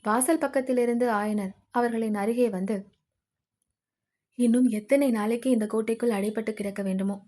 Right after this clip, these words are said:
தெரியவில்லை. சிவகாமி, உனக்கு தெரியுமா, முன்னொரு நாள்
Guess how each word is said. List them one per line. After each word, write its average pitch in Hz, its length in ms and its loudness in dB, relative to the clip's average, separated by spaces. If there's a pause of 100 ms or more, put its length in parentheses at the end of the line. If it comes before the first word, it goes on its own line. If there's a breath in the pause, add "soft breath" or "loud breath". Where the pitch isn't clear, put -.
தெரியவில்லை. 208 520 -2 (760)
சிவகாமி, 226 500 0 (280)
உனக்கு 226 280 -2
தெரியுமா, 233 400 0 (680 soft breath)
முன்னொரு 226 320 2
நாள் 220 220 0